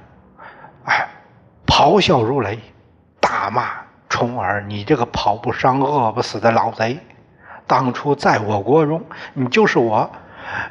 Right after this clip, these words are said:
砧板上的一块肉，啊，现在刚反，反国为君，就这样欺负人啊！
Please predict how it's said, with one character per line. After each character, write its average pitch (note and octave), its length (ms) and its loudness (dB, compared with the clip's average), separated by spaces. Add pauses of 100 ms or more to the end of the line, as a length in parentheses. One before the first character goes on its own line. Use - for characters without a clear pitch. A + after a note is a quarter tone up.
(100)
砧 F#3 240 6
板 G#2+ 220 2
上 C3+ 140 -2
的 D3 120 -4
一 E3 40 -4
块 C#3 220 -6
肉， D#3+ 220 -6 (680)
啊， D3 220 -4 (360)
现 A2 280 -2
在 A2 180 0
刚 D3 320 2
反， - 400 -4 (360)
反 - 260 -2
国 D3+ 160 4
为 D#3 160 2
君， D3 340 -4 (280)
就 E3+ 140 2
这 E3 100 4
样 B2 180 4
欺 - 240 -2
负 B2+ 100 -2
人 F#2+ 260 -4
啊！ A#2+ 200 -6